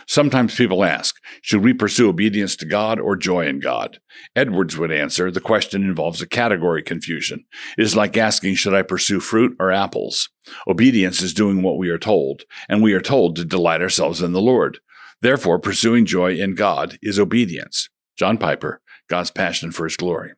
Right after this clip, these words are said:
This, too, is to bind our emotions to something outside ourselves. It is a foundational lesson for those who would build their lives on bedrock joy.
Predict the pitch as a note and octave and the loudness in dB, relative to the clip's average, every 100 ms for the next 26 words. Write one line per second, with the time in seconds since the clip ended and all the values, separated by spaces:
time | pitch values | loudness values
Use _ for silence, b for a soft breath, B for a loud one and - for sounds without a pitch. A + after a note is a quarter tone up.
0 | _ D3+ C#3+ - D#3 F#2 F#2+ F#2+ F#2 F#2 | _ 0 2 4 4 4 0 2 2 2
1 | F2+ G2 G2+ - E2 - F2+ - D#2 F#2 | 2 4 2 0 -4 -4 -2 -4 -4 -6
2 | - D#2 - B2 B2 A#1+ - - - - | -6 -4 -2 -2 -2 -2 -4 -6 -8 -10
3 | B B B - G2 F#2 F2+ G2 F2+ A2 | B B B -2 -2 0 0 0 2 2
4 | A2+ B2 G2+ D#2 - F#2 G2+ E2 E2+ - | 2 2 2 0 -2 -2 0 0 0 0
5 | F#2 E2 F2+ F#2 G#2 G#2+ D2 B1+ - E2 | 0 0 0 0 2 2 2 -2 -4 -4
6 | E2+ - E2 E2+ F2 E2 - G#2+ - - | -4 -4 -4 -4 -4 -4 -2 0 -2 -8